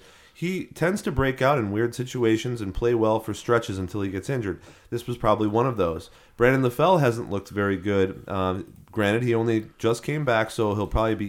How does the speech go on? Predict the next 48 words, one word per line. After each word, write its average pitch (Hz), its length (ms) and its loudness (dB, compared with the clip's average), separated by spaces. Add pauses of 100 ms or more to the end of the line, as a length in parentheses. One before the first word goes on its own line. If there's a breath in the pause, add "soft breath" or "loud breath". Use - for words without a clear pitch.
eased 110 200 -4
back 104 200 0
into 98 200 -6
the 95 80 -4
lineup. 107 460 0 (280 loud breath)
But 127 100 2
with 135 120 2
Tom 185 240 0
Brady 160 220 0
throwing 127 460 -2
for - 200 -8
so 123 180 -2
many 131 220 -2
yards, 95 340 2
he's 98 140 -6
averaging, 107 400 0
I 87 80 -4
think, 98 260 -8
over 104 260 -4
three 110 200 -4
hundred 98 240 -2
yards 90 240 -2
per 85 140 -6
game. 107 340 -4 (440 loud breath)
And 104 300 2
the 92 80 -4
Patriots' 135 460 0
offense 113 400 2
always 113 460 2
being 101 400 -2
on 90 360 -2
key. 90 480 -6 (340 loud breath)
Uh, 95 280 4
Amendola 113 720 4
has 95 520 -2
had 101 340 -2
a 95 40 -2
hundred 135 240 -2
ninety-one 120 420 0
yards 110 260 0
and 101 80 -2
a - 20 -6
touchdown 123 420 -2
over 107 140 -4
the 98 60 -2
last 95 280 -2
two 107 140 -4
weeks, 139 380 -4